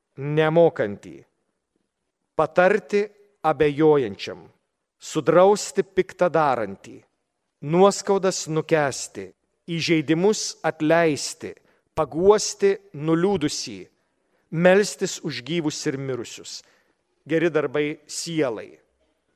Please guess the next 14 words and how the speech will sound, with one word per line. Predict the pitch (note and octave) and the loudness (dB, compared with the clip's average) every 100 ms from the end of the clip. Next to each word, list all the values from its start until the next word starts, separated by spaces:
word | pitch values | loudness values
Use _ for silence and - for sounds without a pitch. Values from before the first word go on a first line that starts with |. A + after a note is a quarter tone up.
| _ _ _ | _ _ _
Pavalgydinti | D3+ D3+ D#3+ C3+ C#3+ F3+ E3+ D3 C3 | 0 2 0 -4 -2 -2 -2 -4 -4
šalkusį, | - F3 F3+ F#3 F#3+ F#3 - G3 G3 | 2 4 6 2 -2 -8 -8 -10 -8
pagirdyti | D3 C3 D#3+ C#3+ C#3+ C#3+ | -6 0 0 0 -4 -6
ištroškusį, | - - D#3 F3 F3+ - - F3+ - E3 | -10 -6 2 4 4 0 -10 -12 -6 -4
aprengti | C#3+ D#3 D#3 D#3 D3 - C#3 | -4 0 0 0 -8 -12 -8
nuogą, | D3+ F3 F3+ F3 F3+ F3+ - | -2 0 0 0 -4 -8 -4
ligonį | E3 D3+ E3 F3 F3+ F3 | -2 0 4 4 4 2
aplankyti, | F3 E3+ E3 D#3+ - F3+ E3 E3+ | -2 0 -2 -4 -12 -12 -10 -4
kalinį | - F3+ F3 F3 F3 E3+ | 2 4 4 2 -2 -6
sušelpti, | - D#3 - F3 E3+ E3+ - E3 D#3+ - _ | -8 -8 0 2 2 -2 -6 -6 -6 -8 _
pakeleivį | E3+ D#3+ E3 E3 F#3+ G3 F3 | 0 2 2 4 4 2 -2
priglausti, | E3+ E3 D3 D#3+ E3 D#3+ - - D#3 D#3 | -6 -6 0 2 2 0 -6 -6 -6 -8
numirusį | - D3 D#3+ D#3 E3 D3 - C#3+ | -12 -4 -2 0 0 -2 -8 -8
palaidoti. | C#3 B2+ G#2 F#2+ F#2+ F#2+ - | -4 -2 -2 -4 -10 -18 -20